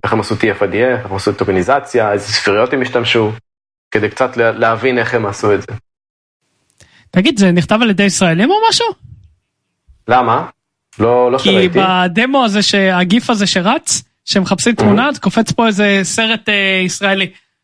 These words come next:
Speaker 2: ברחוב, אה,
Speaker 1: באמת?
Speaker 2: משהו. כן, חלק למעלה,
Speaker 1: וואו.
Speaker 2: אז אני לא יודע אם זה סתם מהדאטה, לא מספיק לקרוא את ה-, אה, איזה שם של סרט, אבל לא משנה.
Speaker 1: לא ראיתי, אבל, אה, אני רואה בינתיים שכולם צרפתים.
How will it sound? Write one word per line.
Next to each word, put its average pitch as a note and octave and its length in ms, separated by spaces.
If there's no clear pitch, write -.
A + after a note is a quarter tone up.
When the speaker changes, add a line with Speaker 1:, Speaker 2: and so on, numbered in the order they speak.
Speaker 2:
ברחוב, G3 680
אה, G3+ 120
Speaker 1:
באמת? A#3+ 180
Speaker 2:
משהו. - 240
כן, A3+ 220
חלק A3 280
למעלה, A3+ 480
Speaker 1:
וואו. E3+ 140
Speaker 2:
אז E3+ 140
אני F3+ 200
לא G3 80
יודע G#3+ 140
אם G#3+ 80
זה G3 80
סתם G#3+ 220
מהדאטה, G#3 560
לא F#3+ 100
מספיק F#3+ 280
לקרוא F#3 240
את F#3 100
ה-, F3+ 40
אה, D#3+ 260
איזה G3 260
שם G3 200
של F3 160
סרט, F#3 480
אבל E3+ 200
לא F#3 60
משנה. F3 220
Speaker 1:
לא G#3+ 160
ראיתי, D3 360
אבל, B2 380
אה, B2+ 520
אני B2+ 160
רואה C3 220
בינתיים C#3+ 420
שכולם C#3+ 920
צרפתים. B2 480